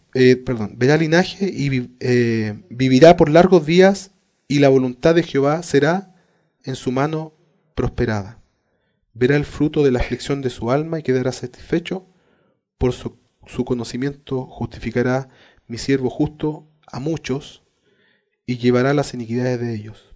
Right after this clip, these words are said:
Por tanto, yo le daré parte con los grandes y con los fuertes repartirá despojo, por cuanto derramó su vida. Él derramó su vida por nosotros. Derramó su vida hasta la muerte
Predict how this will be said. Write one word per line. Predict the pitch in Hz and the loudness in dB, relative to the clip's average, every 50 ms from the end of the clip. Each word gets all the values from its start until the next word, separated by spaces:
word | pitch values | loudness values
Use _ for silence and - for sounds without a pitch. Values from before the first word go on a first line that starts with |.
| _ | _
Por | - - 113 - | -12 -12 -10 -10
tanto, | - - 147 151 151 151 - - | -6 -4 -4 -4 -4 -4 -4 -2
yo | 127 131 135 | 0 2 2
le | 135 | 2
daré | 131 127 120 123 | 2 2 2 0
parte | 123 - 143 143 - _ - - 139 | 0 0 0 -2 -2 _ -6 -6 -6
con | - - 123 | -4 -4 -6
los | 120 113 | -6 -4
grandes | 110 127 147 170 175 175 165 170 170 - _ _ - - _ _ _ _ - | -4 -4 -2 -2 -4 -4 -6 -8 -10 -10 _ _ -20 -20 _ _ _ _ -8
y | - 127 | -8 -6
con | - - 120 | -2 -2 -2
los | 117 113 | -2 -2
fuertes | - - 151 147 147 - 139 | -2 -2 -2 -2 -2 -4 -4
repartirá | - 127 - 120 113 - 123 123 123 | -4 -4 -6 -6 -8 -4 -4 -2 -2
despojo, | 120 113 - - 151 143 - - - 147 | -2 -4 -4 -4 -4 -4 -6 -8 -14 -12
por | - - 117 - | -10 -10 -10 -6
cuanto | - 127 135 135 135 - - 117 | -4 -4 -4 -4 -6 -6 -4 -2
derramó | 110 113 127 120 123 120 131 160 185 - - - _ _ _ _ _ _ _ _ _ _ _ _ _ _ _ _ | 0 0 0 0 2 2 4 4 4 4 2 -4 _ _ _ _ _ _ _ _ _ _ _ _ _ _ _ _
su | _ - - 131 127 | _ -10 -6 -4 -2
vida. | 143 156 151 127 107 107 _ _ _ _ _ _ _ _ _ _ _ _ _ _ _ _ _ _ - | -2 -2 -4 -4 -6 -8 _ _ _ _ _ _ _ _ _ _ _ _ _ _ _ _ _ _ -6
Él | - 147 156 | -4 -4 -2
derramó | 143 131 123 123 123 143 160 | -2 -2 -4 -4 -4 -6 -6
su | - - 135 | -4 -4 -2
vida | 135 131 127 | -2 -2 -2
por | 120 120 117 | -2 -2 -4
nosotros. | 113 117 - - 120 - - - - - _ _ _ _ _ _ _ _ - | -6 -8 -8 -8 -10 -10 -12 -20 -20 -20 _ _ _ _ _ _ _ _ -4
Derramó | - - 123 123 123 147 151 | -2 0 0 2 2 0 0
su | - 135 123 | 2 2 2
vida | 131 156 175 175 180 180 | 4 4 4 4 4 4
hasta | - - - - - - 123 | 2 0 -4 -4 -2 -4 -4
la | 120 | -4
muerte | 120 131 143 151 147 - - - 117 107 - | -2 0 -2 -2 -2 -4 -12 -12 -12 -12 -14